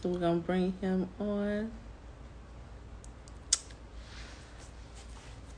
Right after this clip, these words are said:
It says, "Unable to join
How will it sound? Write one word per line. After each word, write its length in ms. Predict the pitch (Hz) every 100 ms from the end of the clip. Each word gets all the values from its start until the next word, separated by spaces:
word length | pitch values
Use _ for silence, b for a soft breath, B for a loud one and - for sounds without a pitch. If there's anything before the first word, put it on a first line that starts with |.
| - - -
It 160 | - 285
says, 460 | - 269 269 277 269
"Unable 680 | - 262 262 208 285 269 294
to 200 | - 269
join 1200 | 214 - 240 294 311 262 240 226 226 220 202 214